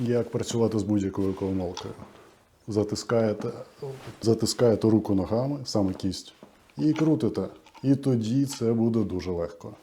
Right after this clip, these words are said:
Так у вас кість не буде гнутись, вам не треба буде тримати вагу. Нічого не треба буде робити, і це буде швидко, комфортно. Лайфхак ловіть, лайк ставте.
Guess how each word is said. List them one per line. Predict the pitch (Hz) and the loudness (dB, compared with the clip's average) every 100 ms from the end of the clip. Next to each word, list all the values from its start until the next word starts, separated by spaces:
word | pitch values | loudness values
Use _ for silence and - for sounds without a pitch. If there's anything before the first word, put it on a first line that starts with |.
| _ | _
Так | 123 113 | -2 0
у | |
вас | 113 104 | 0 -2
кість | - 107 - | -2 -2 0
не | 110 | 0
буде | 95 104 | 2 2
гнутись, | 101 151 180 165 - | 4 4 4 2 2
вам | 123 117 | 2 4
не | 104 | 2
треба | 107 101 | 2 0
буде | 92 95 | 0 -2
тримати | - 110 107 95 | 0 2 2 0
вагу. | 90 95 123 147 - - - - _ _ _ _ _ | -2 0 0 -2 -8 -20 -20 -20 _ _ _ _ _
Нічого | 202 180 170 165 | 2 4 6 6
не | 139 | 6
треба | - 113 98 | 4 2 2
буде | 95 98 | 4 4
робити, | 107 156 156 139 127 117 113 | 4 2 2 -2 0 0 -2
і | 127 | -2
це | - 123 | -2 2
буде | 117 107 101 | 4 4 2
швидко, | - 117 135 - 127 123 | 2 2 2 0 -4 -4
комфортно. | - 98 - 104 104 107 110 - - - _ - _ _ _ - - _ _ _ _ _ - | -2 -2 2 2 2 0 -2 -4 -18 -20 _ -20 _ _ _ -20 -20 _ _ _ _ _ 0
Лайфхак | 120 113 120 110 117 | 2 4 2 0 2
ловіть, | 110 127 - | 0 0 -2
лайк | 92 92 | -2 -2
ставте. | - 82 - | -4 -6 -6